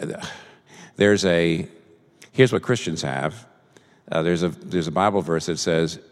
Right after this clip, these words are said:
"If your heart, if our hearts condemn us, God is greater than our hearts." In other words, the more I believe in God, the more when my heart condemns me, I can say, "Who cares what my heart says? Um, here's what God says."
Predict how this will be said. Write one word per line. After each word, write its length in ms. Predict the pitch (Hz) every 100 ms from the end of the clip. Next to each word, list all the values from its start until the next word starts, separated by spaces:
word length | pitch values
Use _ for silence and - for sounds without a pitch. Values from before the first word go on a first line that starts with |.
| _ _
"If 200 | 90 85
your 120 | 87
heart, 300 | 82 98 101 -
if 140 | - 87
our 100 | 82
hearts 300 | 95 104 -
condemn 360 | 92 85 90
us, 160 | 80 78
God 260 | - 80
is 120 | 78 -
greater 320 | 82 78 76
than 120 | 71
our 100 | 69
hearts." 500 | 71 85 73 - - - _ _ _ _ _ _ _ _ - - -
In 80 | -
other 140 | 90 90
words, 220 | 87 78
the 60 |
more 300 | 87 90 110
I 120 | 113 98
believe 440 | 87 87 98 95
in 160 | 87 80
God, 340 | 87 87 82
the 80 | 80
more 360 | 85 92 90
when 260 | 82 85 90
my 160 | 85 82
heart 320 | 73 92 -
condemns 480 | 87 80 90 90 -
me, 180 | 78 76
I 120 | 80
can 160 | 87
say, 220 | 80 - 78
"Who 100 | 90
cares 280 | - 101
what 80 | 92
my 100 | 78
heart 260 | 76 82 80
says? 480 | - 67 - - - _ _ _ _ _ _ _ -
Um, 380 | 71 73 71 69
here's 200 | 80 76
what 100 | 71
God 260 | 80 76 -
says." 420 | - 50 50